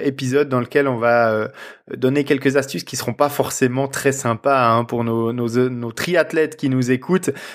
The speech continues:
Euh, c'est par exemple de faire une simulation de transition entre le vélo et la course à pied, mais où on a généreusement fait plein de nœuds sur les lacets de ses chaussures de course à pied pour, euh, compliquer sa transition et puis savoir gérer un petit peu le stress, euh, qu'il y a, euh, lorsqu'il y a un imprévu sur la course. Donc, euh, voilà.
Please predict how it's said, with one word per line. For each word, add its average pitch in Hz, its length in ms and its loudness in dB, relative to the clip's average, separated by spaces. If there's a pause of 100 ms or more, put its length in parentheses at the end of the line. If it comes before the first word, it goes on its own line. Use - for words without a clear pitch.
(160)
Euh, 123 160 4
c'est 127 160 0
par 127 200 0
exemple 135 380 2
de 123 60 2
faire 147 180 2
une 127 100 0
simulation 165 600 0
de 139 60 -6
transition 135 460 0
entre 131 180 -2
le 120 80 4
vélo 151 300 2
et 139 40 0
la 123 100 2
course - 280 -4
à 127 80 0
pied, 170 200 -2
mais 143 140 0
où 131 140 0
on 135 100 0
a 123 80 2
généreusement 151 680 0
fait 131 140 -2
plein 180 360 0
de 156 120 -8
nœuds 175 300 0
sur 139 200 -2
les 131 120 2
lacets 143 500 0 (320)
de 135 120 0
ses 143 180 2
chaussures 160 320 2
de 143 100 0
course - 300 0
à 156 100 4
pied 160 280 0
pour, 139 280 -2
euh, 120 200 4
compliquer 175 600 0
sa 151 140 0
transition 143 640 0
et 135 40 2
puis 127 140 -6
savoir 131 340 0
gérer 143 260 2
un 143 100 4
petit 131 160 -8
peu 143 140 2
le 127 120 2
stress, 160 520 0 (440)
euh, 120 220 2
qu'il 135 220 -2
y 135 40 6
a, 139 340 2
euh, 113 160 -2
lorsqu'il 123 320 -2
y - 20 2
a 117 40 2
un 117 120 -2
imprévu 135 440 0
sur 123 160 -4
la 113 100 2
course. 131 340 -6
Donc, 110 200 -6
euh, 107 40 0
voilà. 113 260 -4